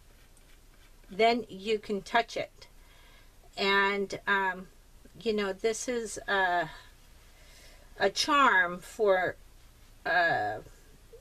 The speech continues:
an, uh, artist.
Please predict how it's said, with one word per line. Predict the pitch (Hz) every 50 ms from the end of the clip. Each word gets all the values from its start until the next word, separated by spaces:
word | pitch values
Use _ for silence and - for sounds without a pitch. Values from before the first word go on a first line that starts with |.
| - - - - - - - - - - - - - - - - - - - - - - - - - - - - - - - - - - - - - - - - - - - - - - - - - - - - - - - - - - - - - - - - -
an, | - 202 196 196 196 - - - - -
uh, | 190 190 175 160 156 147 143 147 135 127 - - - - - - - - - - - - - - - -
artist. | 233 247 233 190 - - - - - - - - -